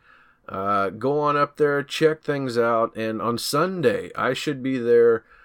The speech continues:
That's what I'm, I'm shooting for, and I wanna hook up with our buddies at Pop Goes the Culture, 'cause they will also be there. Uh, they've got a panel, I believe, and, and I,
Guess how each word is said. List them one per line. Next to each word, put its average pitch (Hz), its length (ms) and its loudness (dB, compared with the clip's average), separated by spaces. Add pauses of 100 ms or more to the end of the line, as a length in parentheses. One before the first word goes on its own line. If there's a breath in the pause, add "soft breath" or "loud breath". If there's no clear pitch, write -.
(140 soft breath)
That's 120 220 -2
what 127 100 -2
I'm, 120 300 -2
I'm 107 140 -4
shooting 127 320 -4
for, 127 320 2
and 107 120 -2
I 110 40 4
wanna 120 220 4
hook 135 220 -2
up 147 180 2
with 113 260 0
our 107 100 2
buddies 110 360 0
at 95 120 -8
Pop 135 200 -2
Goes 120 180 -2
the 101 40 -12
Culture, 139 400 -4 (220 loud breath)
'cause 113 160 -2
they 147 100 6
will 151 140 4
also 147 300 2
be 110 180 -4
there. 101 380 -2 (420 loud breath)
Uh, 104 320 -2
they've 117 220 2
got 131 160 0
a - 40 -8
panel, 160 600 -2
I 165 40 2
believe, 156 440 -2
and, 107 180 -6
and 98 180 -8
I, 101 140 -4